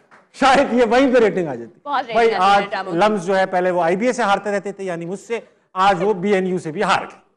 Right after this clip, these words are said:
Speaker 1: तो, अ, मैं, मरियम, आपके, आयशा, मेरे पास दो टिकट्स मौजूद हैं, ये आपके साथ जाएंगे, मैं आपको शो के बाद दे दूंगा, ठीक है? Thank you,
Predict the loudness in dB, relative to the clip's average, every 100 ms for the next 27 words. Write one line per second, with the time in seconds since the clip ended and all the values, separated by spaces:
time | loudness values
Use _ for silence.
0 | -18 -16 -16 -20 -8 0 0 2 0 -2
1 | -4 -6 -2 0 0 -2 2 0 0 -4
2 | -2 0 0 0 -4 -2 -2 -2 -2 -4
3 | -12 -12 -12 -8 -8 -10 -10 -4 -4 -4
4 | -6 -4 -4 -6 -8 -16 _ -10 -10 -12
5 | -20 _ -10 -4 -2 -2 -4 -10 -10 -16
6 | _ -10 -8 -10 _ -8 -8 -8